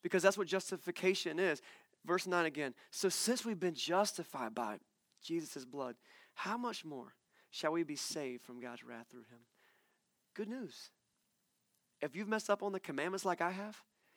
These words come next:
you don't have to be subject to God's wrath. So many churches and ministries have been built on the concept of knocking on someone's door and scaring,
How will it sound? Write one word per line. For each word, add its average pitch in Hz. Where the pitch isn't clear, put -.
you 156
don't 190
have 196
to 226
be 208
subject 160
to 156
God's 156
wrath. 151
So 269
many 233
churches 160
and 175
ministries 196
have 160
been 156
built 143
on 143
the 143
concept 175
of 139
knocking 160
on 151
someone's 143
door 127
and 139
scaring, 151